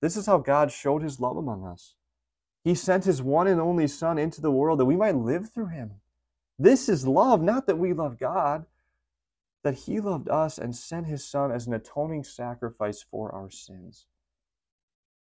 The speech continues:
I think it's so neat how John, he didn't want us to miss this. He doesn't want you to miss this. Twice in these short, this short section of the Bible, he tells us that God sent his Son Jesus so we can know love at its realest,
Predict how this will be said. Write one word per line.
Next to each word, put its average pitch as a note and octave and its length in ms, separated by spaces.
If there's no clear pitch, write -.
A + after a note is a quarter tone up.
I - 60
think D3+ 100
it's C#3 120
so C#3+ 180
neat B2 200
how A2+ 120
John, A2+ 360
he A#2 80
didn't B2 200
want G#2+ 320
us G2+ 300
to G#2+ 120
miss G2 300
this. F#2+ 260
He A#2+ 80
doesn't C#3+ 160
want C#3+ 160
you A#2+ 140
to F3+ 80
miss G#2 260
this. - 320
Twice F3 720
in C3 220
these D3+ 220
short, F#3 520
this - 160
short F3 260
section D#3+ 360
of D#3 40
the C#3+ 60
Bible, B2 380
he B2+ 160
tells C3 460
us G2+ 280
that C3 220
God F3 280
sent F3 240
his F3 160
Son D3+ 220
Jesus G#2+ 460
so A#2 80
we C3 160
can C#3+ 200
know C3 140
love A2 400
at G#2 140
its G#2+ 240
realest, G#2 720